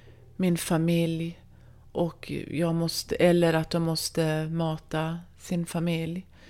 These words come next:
"Please help." Och, ehm, det gör man ju alltid.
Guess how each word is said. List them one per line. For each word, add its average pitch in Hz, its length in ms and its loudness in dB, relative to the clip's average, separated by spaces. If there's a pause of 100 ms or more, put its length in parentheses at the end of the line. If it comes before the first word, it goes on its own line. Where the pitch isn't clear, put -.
(440)
"Please 170 520 2
help." 165 420 0 (340)
Och, 165 360 -6
ehm, 165 420 0 (960)
det 180 120 0
gör 185 160 4
man 175 140 0
ju 175 60 2
alltid. 165 500 -2